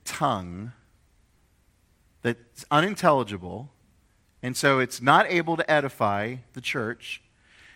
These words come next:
then people who pray in tongues should also pray that they can interpret the tongue. Verse thirteen, he says, "One who speaks in a tongue should pray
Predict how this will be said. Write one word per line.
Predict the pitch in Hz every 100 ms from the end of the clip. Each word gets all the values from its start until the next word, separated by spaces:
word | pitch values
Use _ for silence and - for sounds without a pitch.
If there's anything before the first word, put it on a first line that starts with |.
| -
then | 160 156
people | - 240 254 220 165
who | 165 151
pray | - - - 208 220 226
in | 202 185
tongues | - 190 127 104 131 175 - - _ _ _ - - -
should | - 180 175 160 -
also | 170 - - 156
pray | 135 - - 214 160 127 165 220 - _ _ _ _ -
that | 135
they | 156
can | 160 170 160 160 160 _ _ -
interpret | 180 - 220 226 190
the | 123
tongue. | - 90 - _ _ _ _ _
Verse | 131 139
thirteen, | 160 156 - 196 117
he | 98 123
says, | 147 120
"One | 127 151
who | 160
speaks | 139 170 170 - - - _
in | 156
a | 156
tongue | - 196 202 156 151 - _
should | - - 156 135
pray | - - 196 214 175 110 110 143